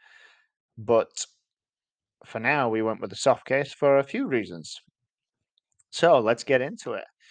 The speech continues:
Soft case and hard case. So I guess the first,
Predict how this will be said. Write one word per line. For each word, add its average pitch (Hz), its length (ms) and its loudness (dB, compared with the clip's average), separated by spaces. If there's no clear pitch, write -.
Soft - 600 -6
case 139 480 -4
and 117 180 -12
hard 117 320 -6
case. 95 300 -12
So 120 100 -6
I 120 80 -4
guess 151 320 -6
the 120 120 -12
first, 131 460 -4